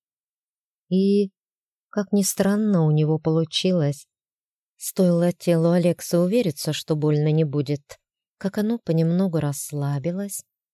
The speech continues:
и затопило внимательного поклонника соками,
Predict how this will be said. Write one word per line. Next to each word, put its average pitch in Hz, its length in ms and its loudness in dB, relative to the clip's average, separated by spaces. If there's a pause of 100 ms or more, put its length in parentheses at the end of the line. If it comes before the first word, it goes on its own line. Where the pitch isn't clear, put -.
(100)
и 165 120 0
затопило 147 920 -4
внимательного 147 840 -2
поклонника 190 680 -4
соками, 143 800 -4